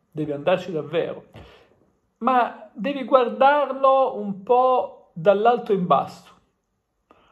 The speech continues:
Finché non sentirà forte e certa la paura di perderti, non ti amerà mai davvero.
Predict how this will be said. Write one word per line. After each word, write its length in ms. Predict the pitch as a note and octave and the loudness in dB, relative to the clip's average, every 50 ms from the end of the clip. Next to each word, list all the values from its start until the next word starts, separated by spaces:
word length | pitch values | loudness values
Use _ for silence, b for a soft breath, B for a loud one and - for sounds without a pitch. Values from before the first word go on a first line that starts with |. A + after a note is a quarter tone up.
| b b b b b b b b b _ | b b b b b b b b b _
Finché 800 | _ _ - - B3+ C4 B3+ F#3 - - D4 D#4+ F4+ E4 B3+ - - | _ _ -8 -6 -6 -4 -6 -6 -2 0 2 2 2 2 0 -2 -2
non 600 | G3+ G#3 A#3 A#3 A3+ G#3 F#3+ F3+ F3 - - - - - _ _ _ _ _ _ _ _ _ _ _ | -2 -2 0 0 0 0 -2 -4 -6 -10 -12 -16 -20 -20 _ _ _ _ _ _ _ _ _ _ _
sentirà 760 | - - - - C#4+ D4 C#4+ G3 - C#4 C4 A#3 F#3 C#3+ F3+ | -20 -16 -12 -10 -8 -8 -8 -8 -6 -4 0 2 2 2 2
forte 1080 | - - - - - A#3 G3+ D#3+ D3+ D3 D#3 - - - - D#3 D3+ D3+ - - - _ | 0 -8 -4 2 4 6 6 6 4 2 -2 -10 -14 -8 -4 -4 -4 -4 -6 -10 -14 _
e 240 | - E3+ D#3+ D#3+ | -10 -8 -8 -8
certa 960 | - - - - A3+ G3+ E3 D#3 D3 - - - - D#3+ D3+ D3 - - D#4 D4 | -10 -4 0 2 4 4 4 2 -2 -6 -12 -10 -6 -4 -4 -4 -6 -8 -10 -8
la 180 | A#3+ E3 E3+ E3+ | -2 0 0 0
paura 600 | F3 - - - F#3+ G3+ A#3 C4+ C#4 B3 A#3+ A#3 | 0 0 2 4 4 4 4 4 2 2 2 2
di 160 | G3 E3 F3 - | 0 -2 -6 -10
perderti, 1160 | - - G#3+ G#3 G3+ G#3 G3+ G#3 G3+ A#3 A3 G#3+ G#3+ - - A#3+ A#3+ C4 E4+ - - _ _ _ _ _ _ _ _ _ _ _ _ _ _ _ _ _ _ _ _ _ _ _ _ _ _ _ _ _ _ _ _ _ _ - | -2 2 4 4 4 4 2 -2 -4 -4 -4 -4 -6 -8 -10 -10 -10 -10 -12 -16 -20 _ _ _ _ _ _ _ _ _ _ _ _ _ _ _ _ _ _ _ _ _ _ _ _ _ _ _ _ _ _ _ _ _ _ -8
non 260 | F#3+ G3 G#3 G#3 G3 | -4 -4 -2 -2 0
ti 80 | F#3+ | 0
amerà 320 | G#3+ G3 G3 F#3+ F3+ F#3+ F#3+ | 0 0 2 2 2 2 2
mai 280 | F3+ F3+ F#3+ G3+ G#3 | 0 0 -2 -2 -2
davvero. 640 | G3 G3 F3 D#3 D3+ D3+ C#3 - - - F#3 - - | -2 -2 -4 -4 -4 -6 -6 -6 -6 -10 -12 -14 -18